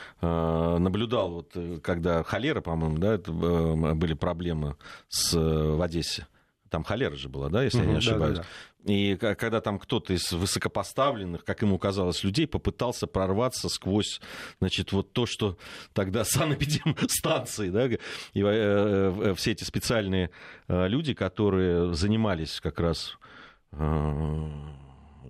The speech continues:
Speaker 1: ну, тем, что карантином, там, чтобы никто не заезжал, не выезжал. И он попытался, у меня там, я министр
Speaker 2: Да.
Speaker 1: или кто-то, он сказал, да хоть Брежнев. <laughs> Ему сказали в советский момент,
Speaker 2: Да.
Speaker 1: да хоть Брежнев.
Speaker 2: Брежнев.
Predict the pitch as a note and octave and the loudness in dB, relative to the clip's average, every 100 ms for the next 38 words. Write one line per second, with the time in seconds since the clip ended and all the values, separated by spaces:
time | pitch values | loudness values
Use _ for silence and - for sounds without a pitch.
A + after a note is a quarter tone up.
0 | - _ - F2 - G2+ - D#2 - F2+ | -20 _ 0 0 2 0 0 -4 -2 -2
1 | F2 A#2+ C3+ G2 E2 D2+ D2+ D2 - F2 | -2 2 2 4 2 0 -2 -2 -2 0
2 | F#2 - F2+ E2 F2+ D#2+ G#2+ G#2+ E2+ E2+ | 0 0 0 0 0 0 0 2 0 2
3 | F2 C3+ G#2 A2+ G#2 G2+ A2 G#2 G#2 G#2+ | 2 2 2 2 -2 -2 -2 -2 -2 0
4 | A#2 D3+ - G2 F2 F2+ B2+ B2 G#2 A2 | 2 2 2 -2 -2 2 2 2 2 2
5 | A#2 D3 G#2 G2 F2+ - G#2+ F2+ E2+ E2 | 4 4 2 -2 -4 0 0 2 0 -2
6 | D2 A2 G#2 C#3 B2+ B2+ C#3 G#2 E2 D2 | 2 2 2 -2 -2 0 2 2 0 -4
7 | C#2+ - F3+ - D3 - C3+ C3 F#2+ G3 | -4 -2 -2 -4 -4 -2 -2 -2 -2 -2
8 | - A#2+ - D3+ - A#2+ - G2+ B2 D#3+ | -2 0 2 0 0 -2 0 0 0 0
9 | A3 A3+ F#3+ A#3+ G#3 B2 D#2 D#2 D2+ | -2 -2 0 2 2 2 -2 -10 -16